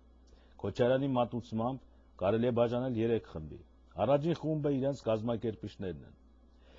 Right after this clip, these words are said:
Հենց կազմակերպիչներն են, որոնք կազմակերպել են ժողովրդի հավաքը Քաղաքապետարանի դիմացի հրապարակում, որի արդյունքում հրահրվել են լուրջ ընդհարումներ։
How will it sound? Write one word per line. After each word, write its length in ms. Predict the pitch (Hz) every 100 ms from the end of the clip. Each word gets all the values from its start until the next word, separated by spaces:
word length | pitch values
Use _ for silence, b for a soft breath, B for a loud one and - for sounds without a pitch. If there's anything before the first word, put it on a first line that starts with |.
| b b
Հենց 360 | - 160 220 -
կազմակերպիչներն 1120 | - 135 123 143 143 135 113 120 - 98 80
են, 100 | 73 73 b b
որոնք 340 | 87 127 165 -
կազմակերպել 720 | 127 120 127 127 113 131 143
են 100 | 98
ժողովրդի 500 | 101 101 110 - 113
հավաքը 460 | 90 80 78 - - b b b
Քաղաքապետարանի 840 | - 120 135 127 117 123 123 123 139
դիմացի 460 | 107 104 107 - 90
հրապարակում, 640 | 87 85 87 95 92 190 202 b b -
որի 220 | 104 117
արդյունքում 540 | 123 113 117 104 160 175
հրահրվել 600 | 90 90 104 95 98 107
են 100 | 123 95
լուրջ 340 | 101 151 120
ընդհարումներ։ 640 | 131 120 127 110 85 76